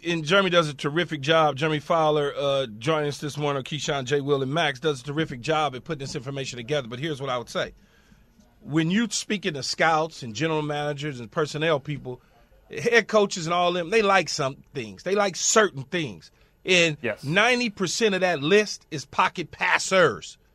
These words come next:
Speaker 1: There's no question about it, maybe even higher than that.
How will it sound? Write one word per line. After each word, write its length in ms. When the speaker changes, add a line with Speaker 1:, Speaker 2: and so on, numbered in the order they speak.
Speaker 1:
There's 180
no 160
question 360
about 160
it, 20
maybe 200
even 160
higher 280
than 180
that. 240